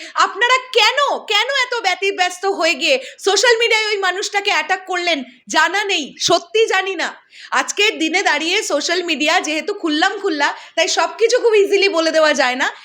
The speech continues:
এইটুকুনি ধৈর্য রাখা যায় না যে ফেব্রুয়ারি মাসের শেষ পর্যন্ত আমরা অপেক্ষাটা করি, দেখি আগে দেয় কিনা টিম কোনো কিছু,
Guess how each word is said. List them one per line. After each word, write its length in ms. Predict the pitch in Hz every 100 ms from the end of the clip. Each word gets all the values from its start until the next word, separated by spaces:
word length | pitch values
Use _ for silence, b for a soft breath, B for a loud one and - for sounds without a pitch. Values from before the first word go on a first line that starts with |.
| B
এইটুকুনি 480 | 311 392 440 466 440
ধৈর্য 300 | 349 349 302
রাখা 340 | 403 294 370
যায় 200 | 403 440
না 240 | 453 381 - B -
যে 140 | 330
ফেব্রুয়ারি 500 | 320 277 269 349 415
মাসের 440 | 330 311 320 403 403 B B
শেষ 400 | - 453 523 -
পর্যন্ত 460 | - 523 508 508 494
আমরা 200 | 494 508
অপেক্ষাটা 600 | 320 294 392 - 480 508
করি, 340 | 508 508 403
দেখি 440 | 202 269 262 370 427
আগে 580 | 440 494 403 247 - -
দেয় 320 | 208 285 339
কিনা 300 | 403 392 427
টিম 580 | 453 415 440 480 294 247
কোনো 240 | - 311 359
কিছু, 560 | 392 392 440 403 403